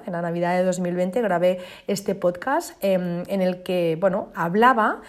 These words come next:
de las cosas que se escuchan en relación a la decoración de Navidad y el Feng Shui, ¿vale? Cuando ponemos Navidad y Feng Shui, eh, lo ponemos en Google, salen un montón de cosas, y si ponemos en YouTube salen un montón de vídeos.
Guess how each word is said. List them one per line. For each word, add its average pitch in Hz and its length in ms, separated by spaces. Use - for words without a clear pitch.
de 196 140
las 180 240
cosas 254 480
que 233 100
se 220 140
escuchan 226 640
en 190 120
relación 175 480
a 226 80
la 202 120
decoración 175 720
de 196 120
Navidad 180 580
y 220 140
el 226 120
Feng 196 280
Shui, 147 340
¿vale? 165 200
Cuando 143 320
ponemos 165 520
Navidad 214 340
y 285 40
Feng 247 240
Shui, 214 440
eh, 180 160
lo 165 80
ponemos 175 380
en 170 120
Google, 202 440
salen 226 480
un 190 140
montón 170 400
de 165 120
cosas, 302 520
y 214 80
si - 100
ponemos 175 440
en 170 160
YouTube 165 360
salen 170 300
un 196 100
montón 170 380
de 170 100
vídeos. 151 520